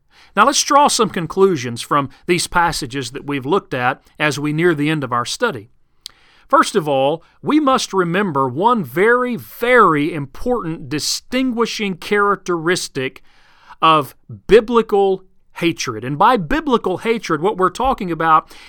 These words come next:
is that kind of hatred which is, uh, condoned by God. And here it is. The distinguishing characteristic of biblical hatred is that it is judicial,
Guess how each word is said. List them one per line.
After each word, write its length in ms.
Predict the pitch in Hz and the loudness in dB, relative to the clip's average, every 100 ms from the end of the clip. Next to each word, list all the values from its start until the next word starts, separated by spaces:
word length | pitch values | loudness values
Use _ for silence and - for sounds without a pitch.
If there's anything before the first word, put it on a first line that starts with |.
| - | -2
is 200 | 175 151 | -2 0
that 300 | 202 - - | -2 -2 -6
kind 440 | - 254 285 214 | 0 2 2 0
of 120 | 165 | -4
hatred 640 | 127 208 240 - 151 151 147 - - | -4 -4 -4 -4 -2 -4 -8 -16 -18
which 580 | 139 180 190 - - - 180 | 0 2 2 0 -2 0 4
is, 720 | 190 190 180 170 156 - - | 6 6 2 0 -2 -2 -2
uh, 160 | 160 151 | -4 -4
condoned 800 | - 180 160 135 202 196 151 143 | -6 -6 -4 0 0 2 0 -2
by 220 | 147 151 | 0 0
God. 500 | 139 180 139 110 113 - - - - - | 0 2 2 0 -6 -20 -20 -20 -16 -6
And 140 | 165 | -4
here 220 | 147 285 262 | 0 0 2
it 100 | 185 | 2
is. 440 | 120 110 - - _ _ _ _ _ _ _ _ _ _ _ _ - | 0 -4 -12 -12 _ _ _ _ _ _ _ _ _ _ _ _ -4
The 120 | 170 | 2
distinguishing 760 | 185 185 - 311 311 247 233 208 | 4 4 2 2 2 0 0 -2
characteristic 880 | 233 233 202 170 165 214 - 156 | 4 4 4 2 0 0 0 -4
of 240 | 165 143 113 | -2 -4 2
biblical 500 | 214 208 202 156 143 | 2 2 -2 -4 -4
hatred 520 | 202 208 - 151 143 | -4 -4 -2 -2 0
is 320 | 165 180 139 | 0 0 0
that 180 | 160 160 | -4 -2
it 200 | 190 196 | 0 2
is 180 | 175 156 | 2 0
judicial, 1120 | 123 127 160 113 190 254 - 131 117 156 | -6 -6 -6 -4 -4 -2 -4 -6 -6 -8